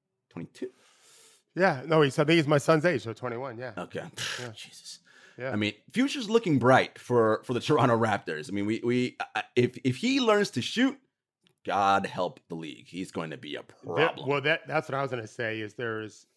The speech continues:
Speaker 2: uh, first of all, I agree with you. The fact that he locked up Harden, uh, it just means nothing to me.
Speaker 1: Right.
Speaker 2: It, nothing. What I liked about it was his clapping.
Speaker 1: Mm-hmm.
Speaker 2: After they, there's a video, of, I don't know if maybe the same one or not, I've seen a few, where Harden,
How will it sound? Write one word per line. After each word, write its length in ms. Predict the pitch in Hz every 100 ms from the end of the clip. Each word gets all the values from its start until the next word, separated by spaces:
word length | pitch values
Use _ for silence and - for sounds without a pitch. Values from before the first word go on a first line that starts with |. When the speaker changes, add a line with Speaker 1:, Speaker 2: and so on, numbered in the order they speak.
| _ 139
Speaker 2:
uh, 80 | 131 -
first 200 | 185 175
of 40 |
all, 40 | 143
I 20 |
agree 220 | 123 135
with 220 | 131 120 -
you. 380 | 120 110 98 92 _ _ _
The 80 | 120
fact 260 | 175 196 185
that 80 |
he 60 | 160
locked 300 | 131 127 -
up 160 | 120 -
Harden, 520 | 117 110 95 95 98 -
uh, 100 | 117
it 100 | 117
just 200 | 127 117
means 180 | 110 98
nothing 300 | 98 92 95
to 80 | 92
me. 160 | 90 95
Speaker 1:
Right. 160 | 95 123
Speaker 2:
It, 100 | 139
nothing. 420 | 120 110 98 90 _ _ _ _
What 160 | - 135
I 120 | 120
liked 300 | 120 175 220
about 280 | 170 135 131
it 80 | 131
was 180 | 127 -
his 160 | 107
clapping. 640 | - 151 147 151 147 147 160 _ _
Speaker 1:
Mm-hmm. 380 | 104 101 104 110
Speaker 2:
After 400 | 151 160 156 156
they, 300 | 277 131 139
there's 220 | 120 123
a 40 | 113
video, 260 | 135 151 131
of, 100 | 120
I 60 | -
don't 80 | 143
know 40 |
if 60 | 123
maybe 180 | 127 123
the 80 | 107
same 260 | - 123
one 160 | 113 120
or 40 | 110
not, 180 | 120
I've 100 | 110 107
seen 180 | 131
a 80 | 113
few, 440 | - 135 123 110 101 _ _ _
where 180 | 120 120
Harden, 540 | 107 156 165 131 120